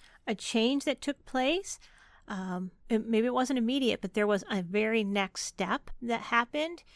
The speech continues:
You admitted yourself to rehab. You started to see a counselor to help with your marriage. You found a church and got involved in a Bible study.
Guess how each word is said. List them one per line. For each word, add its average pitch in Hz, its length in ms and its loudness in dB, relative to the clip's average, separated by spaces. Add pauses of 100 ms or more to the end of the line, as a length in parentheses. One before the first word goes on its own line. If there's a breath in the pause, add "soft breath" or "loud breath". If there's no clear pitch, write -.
(260 soft breath)
You 214 680 2 (240 soft breath)
admitted 220 420 2
yourself 208 540 -2
to 190 520 -2 (340 soft breath)
rehab. 185 440 -2 (600 soft breath)
You 185 480 0 (180 soft breath)
started 233 520 0
to 226 100 -6
see - 220 -2
a 214 40 0
counselor 202 720 -4
to 185 80 -6
help 185 320 -6
with 185 140 -8
your 190 100 -4
marriage. 170 640 -6 (580 loud breath)
You 196 220 0
found 240 460 2
a 247 60 -4
church 214 680 -2 (140)
and 190 440 -6
got 196 200 -2
involved 190 380 -2
in 196 80 -2
a 185 40 -2
Bible 175 320 -2
study. 170 380 -6